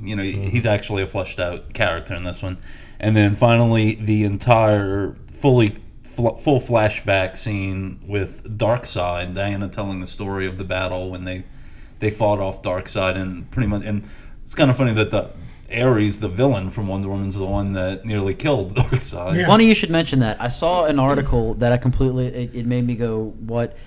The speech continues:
Speaker 4: It was some, it was Collider, actually. They said that jacked David Thewlis completely ruins the film,
Speaker 1: <laughs>
Speaker 4: the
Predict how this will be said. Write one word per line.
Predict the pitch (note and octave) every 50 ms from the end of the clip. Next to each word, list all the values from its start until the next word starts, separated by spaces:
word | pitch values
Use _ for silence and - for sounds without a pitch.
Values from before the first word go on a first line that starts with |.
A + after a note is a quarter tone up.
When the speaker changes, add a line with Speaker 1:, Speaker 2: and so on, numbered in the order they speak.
| - - - - -
Speaker 4:
It | C#3
was | C3+ C3+ C3 -
some, | E3 E3 E3+ E3+ E3 C#3+ - - - - - - - - - - - - -
it | C3
was | C3+ C3+
Collider, | - - D3+ C#3+ C3+ D3 F3 D#3 A2+ G#2
actually. | F#2+ F#2 - - - A2 - -
They | - B2+ B2
said | B2 - C#3+ C3+ B2+ A#2+ - - - - - - -
that | B2+ C#3 C3+ C3 C3 - - - - - - -
jacked | C3 A#2+ C3+ C3+ C#3+ C#3 - - B2+ B2 A#2+ B2 - - B2+
David | B2 C#3+ C#3+ C#3+ C3 C3 A2
Thewlis | - - C#3 C#3 C#3 B2+ A#2+ A2+ G#2+ -
completely | - B2+ B2 - C3+ C3+ C3 C3+ B2+
ruins | A#2+ A#2+ B2 B2 B2 A#2 A#2+ A2+ G#2
the | G#2+
film, | - - - A2+ -
Speaker 1:
<laughs> | - - - F5
Speaker 4:
the | - - -